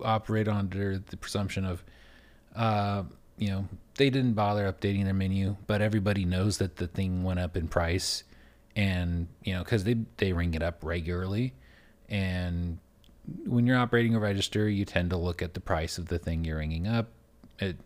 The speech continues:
it's there in your visual field. Maybe you don't consciously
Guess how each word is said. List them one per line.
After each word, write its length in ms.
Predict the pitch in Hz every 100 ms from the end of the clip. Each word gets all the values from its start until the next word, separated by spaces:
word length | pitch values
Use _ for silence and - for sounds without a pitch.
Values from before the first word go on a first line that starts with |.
| -
it's 220 | 101 85
there 340 | 80 85 87 98
in 200 | 90 85
your 120 | 85
visual 400 | 78 87 80 78
field. 420 | - 87 95 101
Maybe 220 | 87 82
you 100 | 85
don't 240 | 80 80 78 - - - -
consciously 880 | - 92 85 78 - - 85 78